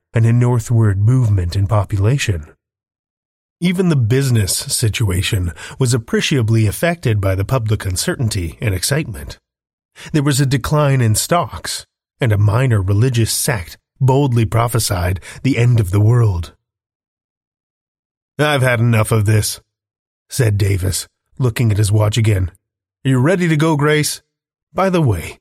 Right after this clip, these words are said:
isn't it getting warmer?" It had been a sharp February day, but the temperature was certainly rising. Water was drifting from the roofs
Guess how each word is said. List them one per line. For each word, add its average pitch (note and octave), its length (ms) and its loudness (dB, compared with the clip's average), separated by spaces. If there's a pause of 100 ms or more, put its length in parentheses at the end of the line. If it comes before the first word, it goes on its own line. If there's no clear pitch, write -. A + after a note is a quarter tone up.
isn't C3+ 260 -4
it D3 160 0
getting D3+ 340 0
warmer?" E3 460 -2 (1500)
It C#3 140 0
had G#3+ 300 0
been G#2+ 180 4
a A2 80 2
sharp C3 400 -2
February A2+ 580 0
day, A#2 460 0 (320)
but E3+ 140 -2
the F3+ 80 0
temperature A3+ 440 0
was G#2+ 160 0
certainly B2 360 0
rising. A2 560 0 (920)
Water E3+ 400 2
was C#3+ 220 2
drifting D#3 480 0
from C#3+ 140 0
the C3 100 2
roofs C3 560 -2